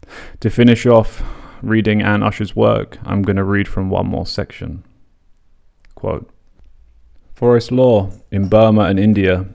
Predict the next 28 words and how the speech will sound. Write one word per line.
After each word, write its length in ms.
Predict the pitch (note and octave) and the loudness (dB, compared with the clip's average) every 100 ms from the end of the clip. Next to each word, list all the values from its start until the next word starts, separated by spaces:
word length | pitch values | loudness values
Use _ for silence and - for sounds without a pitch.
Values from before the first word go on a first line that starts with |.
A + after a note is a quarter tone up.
| _ F#2 | _ -6
as 160 | F#2 | -2
well 140 | G#2 G2+ | 0 0
as 120 | F#2+ | -2
Siam, 640 | - G#2 G#2+ G2 F#2+ G#2 - | -2 0 2 0 -2 -6 -8
defined 500 | G2 - A2 G#2 F#2+ | -6 0 0 0 -2
forests 720 | - B2 G2+ - - - - _ _ - | -2 -2 -2 -6 -16 -20 -20 _ _ -10
as 160 | F2+ | -10
state 400 | - - F#2 - | -10 -4 -4 -2
land. 420 | A2 G#2+ F#2+ F2 - - _ _ _ _ _ - - | -2 -2 -2 -6 -12 -20 _ _ _ _ _ -20 -20
Foresters 640 | - B2+ B2+ - A2+ G2 G#2 | 0 4 4 2 -2 -2 -2
were 100 | G#2 | 0
therefore 800 | G#2+ A2+ A2 - A#2 G#2+ F#2+ - - - | 2 4 2 -2 -4 -4 -6 -10 -18 -8
in 140 | F#2+ | -4
their 140 | F#2+ F#2 | -2 -4
full 320 | - B2+ B2+ | -2 -2 0
right 360 | C3+ B2 G#2 - _ - | 2 2 0 -8 _ -8
to 140 | G2+ | -8
forbid 480 | - G#2 F#2+ A#2 G#2 | -4 -4 0 -2 0
villagers 560 | A2 A2 G2 G2 F2+ - | -2 0 0 -2 -4 -6
from 280 | - F#2+ | -6 -4
destroying 760 | F#2 G2 - A2+ A#2 G2+ F#2 F2+ | -4 -8 -6 -2 0 0 -2 -6
state 600 | - - - F#2+ - - | -12 -10 -6 -6 -8 -6
property. 600 | - A2+ - - D2+ F2 - _ _ _ _ - - - | -4 -2 -6 -8 -10 -12 -20 _ _ _ _ -20 -20 -2
But 200 | A2 F#2 | -2 4
this 240 | B2+ B2+ - | 4 4 -2
was 160 | G#2+ | -6
practically 520 | - A2+ - G#2 G#2+ | -4 -4 -6 -6 -4
impossible, 640 | G#2 G2+ C3+ - F#2 D2+ | -2 2 0 0 -8 -12